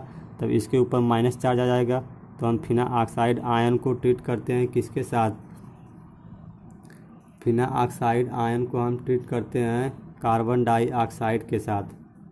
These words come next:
या आप लिखिए, आप या, या तो आप यहाँ पर ओएच लिख लीजिए, ओएच है, इसको हम बेस के साथ ट्रीट कर दें,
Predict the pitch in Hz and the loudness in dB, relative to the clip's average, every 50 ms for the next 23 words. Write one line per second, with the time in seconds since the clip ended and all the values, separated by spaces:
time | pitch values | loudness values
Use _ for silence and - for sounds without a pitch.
0 | - - - 110 120 123 127 - - 127 120 120 120 123 120 120 113 113 - - | -16 -8 -2 0 2 2 2 2 2 2 0 2 2 4 4 4 4 4 4 4
1 | 123 127 135 131 - - - - - - - - - - - - _ _ _ _ | 6 6 4 2 -4 -8 -16 -18 -20 -20 -20 -20 -20 -20 -20 -20 _ _ _ _
2 | - - - - - - - - - - - - - - - 127 117 117 - 135 | -20 -20 -20 -20 -20 -20 -20 -20 -20 -20 -20 -20 -20 -10 -4 -2 -2 0 2 2
3 | 123 120 - - 127 123 123 120 - 139 127 123 123 120 120 131 120 110 110 120 | 0 0 0 0 0 2 2 2 2 2 4 4 4 4 4 4 4 4 4 4
4 | 123 123 123 - 131 127 131 - - 135 120 117 120 120 120 120 127 113 117 113 | 2 2 2 0 -2 -2 -2 -4 -2 2 4 6 6 6 6 4 2 2 2 0
5 | 107 110 104 107 104 98 101 104 107 110 107 - - - _ _ - - - - | 0 0 0 0 2 2 2 0 0 0 -4 -10 -16 -20 _ _ -20 -20 -20 -20
6 | - - _ _ - _ _ _ - _ - - - - - - - - 117 117 | -20 -20 _ _ -20 _ _ _ -20 _ -20 -20 -20 -20 -20 -10 -4 0 2 4
7 | 120 127 127 131 135 131 - - 135 131 139 135 - - - - - - - - | 4 4 4 4 2 0 0 0 0 0 0 -2 -6 -12 -20 -12 -6 -4 -4 -2
8 | - - - 123 120 123 123 117 104 104 113 117 120 123 123 - - 135 123 - | -2 0 0 2 4 4 2 2 2 4 6 6 6 6 4 0 -4 -4 -4 -4
9 | - - 120 117 117 - - - - - - 131 123 123 - - 127 123 117 110 | -2 -2 0 0 -2 -4 -10 -20 -12 -6 -4 -4 -4 -4 -4 -4 -2 -2 0 0
10 | 127 131 | 0 -2